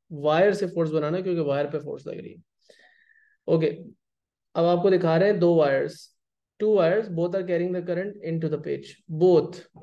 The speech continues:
So basically वो आपसे कह रहे हैं कि magnetic field बनाओ due to the currents in the wires। तो combined magnetic field इनकी कैसी बनती है आपको याद होगा, right हैंड यहाँ पे लगाएंगे ना, अब यहाँ पे लगाएंगे हम ना, क्योंकि ये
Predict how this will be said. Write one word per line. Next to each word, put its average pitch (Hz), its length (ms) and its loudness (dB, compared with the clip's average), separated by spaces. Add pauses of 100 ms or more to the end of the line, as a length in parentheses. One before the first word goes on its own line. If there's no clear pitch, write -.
(500)
So 180 120 -4
basically 180 460 0 (180)
वो 175 80 -2
आपसे 175 220 -4
कह 170 160 0
रहे 170 100 0
हैं 185 160 -2
कि 190 160 -6
magnetic 165 540 -2
field 180 140 0
बनाओ 160 360 -2
due 165 140 -4
to 170 100 -2
the 175 160 -2
currents 180 400 -6 (220)
in 170 100 -4
the 165 100 -2
wires। 139 280 -4
तो 180 80 -8
combined 170 480 -4
magnetic 170 360 -2
field 180 140 -2
इनकी 180 240 -4
कैसी 170 260 -4
बनती 180 300 -4
है 180 80 0
आपको 175 200 -2
याद 151 240 0
होगा, 160 220 -4 (1800)
right 160 340 0
हैंड 180 160 0
यहाँ 160 220 -2
पे 180 60 -2
लगाएंगे 151 380 -4
ना, 135 120 -12 (540)
अब 143 120 -8
यहाँ 151 240 -2
पे 175 60 2
लगाएंगे 143 380 0
हम 143 180 -8
ना, 160 100 -8 (480)
क्योंकि 165 440 -4
ये 165 120 2